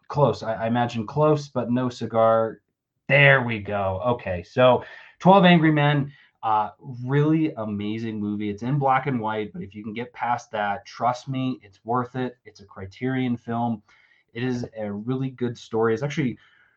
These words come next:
reading it, it's one of the first stories cinema-wise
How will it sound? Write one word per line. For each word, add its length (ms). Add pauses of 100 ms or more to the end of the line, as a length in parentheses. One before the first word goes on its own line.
(280)
reading 360
it, 180
it's 220
one 120
of 120
the 200 (160)
first 600
stories 760
cinema-wise 920